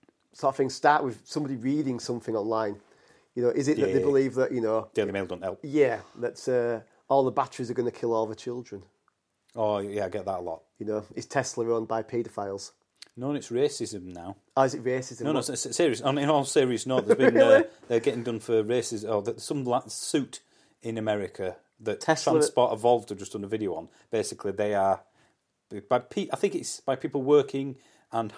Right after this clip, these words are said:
Speaker 2: who have worked there before. Years of, like, uh,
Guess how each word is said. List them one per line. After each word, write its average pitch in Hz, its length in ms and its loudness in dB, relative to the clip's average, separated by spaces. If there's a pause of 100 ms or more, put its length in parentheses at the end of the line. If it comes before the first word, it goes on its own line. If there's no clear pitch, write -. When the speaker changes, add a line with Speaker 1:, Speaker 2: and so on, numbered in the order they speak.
Speaker 2:
who 120 80 -6
have 120 160 0
worked 110 240 2
there 95 100 -6
before. 85 440 -8 (280)
Years 107 300 -6
of, 101 220 -2
like, 95 420 -4
uh, 90 600 -4